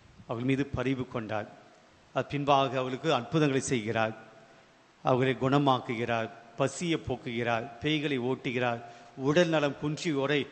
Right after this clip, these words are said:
அவர் நலமாக்குகிறார். பரிவு அப்படின்னா வெறுமனே பச்சாதாபம் இல்லை, "ஐயோ பாவம் கஷ்டப்படுறாங்க, ஐயோ" ஃபீல் பண்றது கிடையாது. பரிவு கொண்டவர்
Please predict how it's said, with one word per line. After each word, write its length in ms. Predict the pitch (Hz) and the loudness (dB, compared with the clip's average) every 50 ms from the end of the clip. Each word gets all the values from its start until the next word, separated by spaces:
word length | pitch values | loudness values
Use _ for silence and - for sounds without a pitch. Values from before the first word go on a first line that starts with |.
| - - | -12 -8
அவர் 220 | - 135 127 117 113 | -4 -4 -2 -2 -2
நலமாக்குகிறார். 760 | 113 123 139 147 143 131 123 - - 123 113 110 110 107 104 - - - - - - - - - _ _ _ _ _ _ - | -2 0 2 2 2 2 0 -2 -4 -6 -6 -4 -4 -6 -8 -12 -20 -20 -20 -20 -20 -20 -20 -20 _ _ _ _ _ _ 2
பரிவு 360 | 139 131 139 151 160 156 143 | 4 4 6 4 4 4 2
அப்படின்னா 420 | 131 117 107 113 117 120 135 151 151 123 110 104 101 101 98 - - - - - - - - - - - | 2 0 0 -4 -4 -2 0 0 0 0 -2 -4 -8 -12 -14 -16 -20 -20 -20 -20 -20 -20 -20 -20 -10 -4
வெறுமனே 360 | 120 131 131 139 139 143 143 135 | -2 0 2 2 2 2 0 0
பச்சாதாபம் 760 | - 139 123 - - - 151 147 135 135 127 120 117 113 113 113 | 0 -2 -4 -2 -2 -2 -2 0 0 0 0 0 0 -2 -4 -6
இல்லை, 200 | 107 107 107 107 120 - - - | -4 -4 -4 -6 -6 -10 -14 -6
"ஐயோ 240 | - 131 120 117 127 117 - | -6 -2 -2 0 -2 -2 -2
பாவம் 480 | - 117 113 113 110 104 110 110 107 113 - | -2 0 0 0 0 -2 -6 -10 -10 -14 -14
கஷ்டப்படுறாங்க, 680 | - 127 - - 143 - 117 120 104 107 107 107 107 104 101 101 - - - - - - - - - | -14 -12 -8 -8 -8 -4 -4 -4 -4 -4 -4 -4 -6 -8 -10 -12 -18 -20 -20 -20 -20 -20 -20 -18 -8
ஐயோ" 260 | - 131 123 131 135 135 131 127 - 135 - - - - - - - 143 - | -6 -4 2 4 4 4 4 2 0 -6 -12 -16 -18 -20 -20 -18 -18 -18 -18
ஃபீல் 340 | - - 170 175 165 - - | -8 -4 -4 -4 -4 -6 -10
பண்றது 280 | 139 120 107 110 113 | -10 -10 -8 -8 -8
கிடையாது. 400 | 107 104 110 107 104 101 95 95 - - - - - - - - - - - _ _ _ _ | -8 -6 -6 -6 -6 -6 -8 -10 -14 -20 -20 -20 -20 -20 -20 -20 -20 -20 -20 _ _ _ _
பரிவு 340 | - 131 135 143 165 170 180 165 | 0 2 4 4 6 6 6 6
கொண்டவர் 560 | - - 139 135 123 127 123 139 143 131 127 | 4 2 -2 0 0 0 2 4 4 4 2